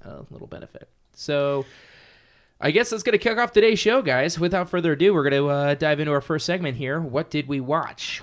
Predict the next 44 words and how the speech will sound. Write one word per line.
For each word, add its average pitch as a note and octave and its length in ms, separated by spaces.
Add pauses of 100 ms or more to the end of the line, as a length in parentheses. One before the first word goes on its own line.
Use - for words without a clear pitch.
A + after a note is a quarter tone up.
(140)
What E3+ 120
did D#3 140
we D#3 100
watch C#3+ 280
this A2 180
week? G2+ 320
Well, E3+ 260
uh, C#3+ 140
before - 280
we G#3+ 120
go E3+ 280
into C3 300
our C3+ 100
reviews, C3 380
'cause A2+ 220
Tanner C#3 340
and B2+ 220
Tim A2 360
are A#2+ 100
gonna A2+ 140
have G#2+ 220
a G2+ 140
wonderful A#2 500 (160)
spoiler-free B2+ 920
Captain A#2 420
Marvel B2 600
review A2+ 360
for A2 240
us, D#3 280 (260)
and B2 160
Charlie D3 320
and B2+ 80
I C3 140
will B2+ 100
be B2 140
doing A#2+ 340
a G#2 140
full G3+ 220
spoilers B2+ 520
Fighting C3+ 300
with A#2+ 100
My A2+ 160
Family D#3 460
review. A#2+ 400